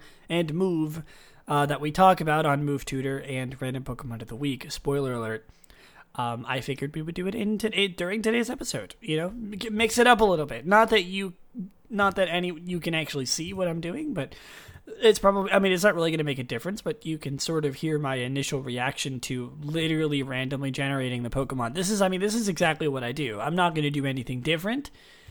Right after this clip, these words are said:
This is, I mean, like, w-, literally what I do is I hit generate and then I talk about it. And then I record, like, ten minutes later after I'm done preparing. So, uh, it's not gonna be too different, but I figured it would be kind of a, you know,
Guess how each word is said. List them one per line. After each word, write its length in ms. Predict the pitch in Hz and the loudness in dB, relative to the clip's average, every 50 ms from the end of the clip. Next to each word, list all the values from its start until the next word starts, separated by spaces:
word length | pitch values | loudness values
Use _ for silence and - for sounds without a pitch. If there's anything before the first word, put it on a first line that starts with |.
| - _ _ _ | -20 _ _ _
This 180 | 208 214 190 196 | 4 4 6 4
is, 100 | 208 196 | 0 2
I 140 | 175 190 190 | 2 2 4
mean, 120 | 190 175 | 4 2
like, 160 | 170 165 151 | 2 2 0
w-, 220 | 165 180 190 196 185 | 0 -6 -8 -4 0
literally 320 | 196 202 196 190 180 175 | 2 2 2 2 0 0
what 160 | 165 156 147 | 0 2 2
I 80 | 143 147 | 2 2
do 180 | 151 156 151 | 2 2 0
is 140 | 143 135 131 | 0 0 0
I 140 | 139 131 127 | -2 -2 -2
hit 180 | 127 135 127 139 | -2 -4 -6 -6
generate 440 | 139 135 127 127 120 113 110 120 | -6 -6 -4 -4 -6 -6 -6 -6
and 120 | 117 110 107 | -6 -6 -6
then 100 | 107 98 | -6 -8
I 160 | 101 101 - - - - - | -10 -12 -14 -18 -20 -18 -10
talk 260 | - 151 127 117 107 117 | -6 -4 -4 -4 -4 -6
about 220 | 101 101 107 101 | -8 -8 -10 -10
it. 140 | 101 - - _ - - | -12 -14 -16 _ -6 -4
And 140 | 170 160 | -2 0
then 80 | 156 147 | 0 0
I 60 | 139 | -2
record, 420 | 131 131 127 - - 147 143 135 139 | -2 -2 -6 -2 0 0 0 0 -4
like, 160 | 120 120 - - - | -8 -8 -10 -12 -8
ten 200 | - 143 127 120 | -6 -6 -6 -6
minutes 240 | 113 107 110 - - | -8 -8 -8 -4 -4
later 240 | 139 135 123 120 | -2 -2 -2 -4
after 200 | 107 107 - 113 | -6 -6 -6 -8
I'm 100 | 107 110 | -8 -8
done 280 | - 120 107 107 104 - - 202 151 | -8 -10 -10 -10 -12 -16 -16 -12 -10
preparing. 520 | 143 131 - - 214 220 175 123 101 113 | -10 -8 0 2 4 4 4 2 -2 -4
So, 240 | - - 165 151 147 - - - - - - - - - _ _ _ - - - _ - - - _ _ - - - | -2 0 0 0 0 -2 -10 -18 -20 -20 -20 -20 -20 -20 _ _ _ -20 -20 -20 _ -20 -20 -20 _ _ -20 -2 4
uh, 200 | 202 202 202 190 180 | 6 8 8 8 6
it's 160 | 190 - - | 2 2 0
not 160 | 247 254 240 | 0 2 2
gonna 120 | 254 220 190 | 0 0 -2
be 120 | 175 165 | -2 -2
too 160 | - 170 160 | -2 -4 -2
different, 360 | 143 147 151 151 - 123 151 | 0 -2 -2 -2 -6 -10 0
but 200 | - 220 220 180 | 2 2 4 4
I 80 | 180 190 | 4 2
figured 340 | 180 - 233 226 226 214 190 | 2 2 0 2 2 0 0
it 100 | 190 170 | 0 -2
would 120 | 180 170 | -2 -2
be 120 | 165 170 160 | -2 -4 -4
kind 300 | - 180 180 175 170 165 | -2 0 0 0 0 -2
of 140 | 160 156 | 0 2
a, 280 | 151 147 143 139 139 139 - | 2 4 4 2 0 -6 -6
you 80 | 165 160 | -6 -6
know, 220 | 156 139 123 117 | -4 -4 -6 -8